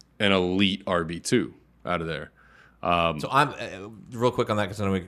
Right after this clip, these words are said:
Speaker 2: try to rip through these a little faster, uh, but I do love the, like I said, having a quarterback in his second year, biggest step, just like offensive linemen, year one to year two,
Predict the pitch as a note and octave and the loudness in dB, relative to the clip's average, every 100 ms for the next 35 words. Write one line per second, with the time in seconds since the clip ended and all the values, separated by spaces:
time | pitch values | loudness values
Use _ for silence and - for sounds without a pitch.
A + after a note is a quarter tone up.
0 | - - F2 E2+ D#2+ D#2+ F#2 F#2 F2+ F2+ | -12 -12 -10 -8 -10 -8 -6 -6 -8 -6
1 | F2 - F2+ F2+ F2 G2 F2+ - - - | -6 -2 -2 -2 -2 0 0 -4 -20 0
2 | A2 G#2 G2+ A#2+ A2 G#2+ G2 F#2+ F#2+ F#2 | 2 2 2 2 4 4 4 0 0 2
3 | F2+ - _ F#2+ F#2+ F#2+ F#2+ E2+ - _ | 0 -6 _ -6 -4 -4 -4 -6 -10 _
4 | - A2 G#2 G#2 G2 G2+ G2 - F2+ - | 0 2 2 0 2 2 2 0 -4 -4
5 | F2+ F2 D#2 F2 E2+ E2 _ _ _ _ | -6 -6 -8 -6 -6 -8 _ _ _ _
6 | _ _ _ _ - F#2+ F#2 - A#2 F#2 | _ _ _ _ -12 -8 -8 -2 2 2
7 | G2+ G2 - F#2 F#2+ F#2+ F#2 F2+ F#2+ F#2+ | 0 -6 -2 0 0 -2 -6 -2 0 0
8 | E2+ E2+ - _ _ _ F#2+ A#2+ C3 B2+ | -2 -6 -10 _ _ _ 0 4 6 6
9 | B2 G#2+ G#2 G2+ E2+ D2+ | 4 0 -2 -2 -6 -6